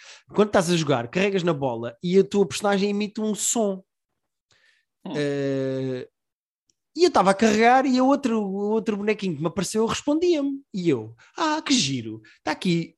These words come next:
Speaker 1: uma coisa de A I, de Artificial Intelligence." E de repente
Speaker 2: Uhum.
Speaker 1: eu andava de um lado para o outro, ele vinha atrás de mim, e às vezes ele ia para outro sítio e carregava muito na bola e fazia assim o som para falar comigo.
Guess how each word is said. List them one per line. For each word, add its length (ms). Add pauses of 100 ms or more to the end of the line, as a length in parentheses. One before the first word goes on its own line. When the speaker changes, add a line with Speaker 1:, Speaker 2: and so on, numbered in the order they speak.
Speaker 1:
uma 580
coisa 260
de 480
A 320
I, 120
de 520
Artificial 540
Intelligence." 640 (420)
E 80
de 60
repente 240
Speaker 2:
Uhum. 60
Speaker 1:
eu 20
andava 200
de 60
um 40
lado 120
para 80
o 40
outro, 220
ele 60
vinha 160
atrás 240
de 60
mim, 240
e 60
às 180
vezes 260
ele 160
ia 60
para 120
outro 160
sítio 220
e 40
carregava 360
muito 180
na 100
bola 300
e 80
fazia 240
assim 180
o 60
som 240
para 120
falar 240
comigo. 320